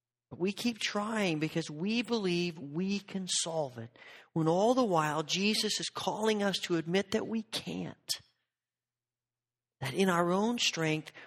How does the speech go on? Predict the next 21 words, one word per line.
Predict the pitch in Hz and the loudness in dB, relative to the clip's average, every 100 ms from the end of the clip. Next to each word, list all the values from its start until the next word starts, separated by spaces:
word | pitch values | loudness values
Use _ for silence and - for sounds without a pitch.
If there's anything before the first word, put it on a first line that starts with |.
| - | -14
we | 143 147 202 214 214 | -8 0 2 4 4
are | - 156 160 160 - | 0 -4 -4 -6 -12
helpless | - 135 _ 120 117 - - _ _ _ _ _ _ _ _ _ - | -10 -10 _ -20 -10 -10 -10 _ _ _ _ _ _ _ _ _ -12
against | 123 127 - | -4 -2 -2
the | - 131 | -4 -4
evil | 170 147 120 | -4 -2 -6
one | 107 101 104 _ _ _ _ - | -6 -12 -16 _ _ _ _ -8
and | |
against | 123 127 120 | -6 -4 -6
the | - | -8
pain | - 139 123 110 | -6 -4 -4 -4
that | 110 | -10
he | |
causes. | 107 - 110 104 - - - _ _ _ _ _ _ _ - | -12 -14 -16 -12 -12 -14 -20 _ _ _ _ _ _ _ -4
We | 196 220 | 2 6
are | 214 | 6
helpless | 196 - 240 226 190 151 - | 4 -2 2 2 4 0 0
to | - 170 | -4 -4
really | 143 180 226 233 226 220 | -2 0 2 2 2 0
do | 165 - 202 208 202 202 180 | -4 -4 -2 0 -2 -4 -4
significant | - - - 170 180 - 185 180 | -4 -4 -4 -2 -2 -2 -6 -6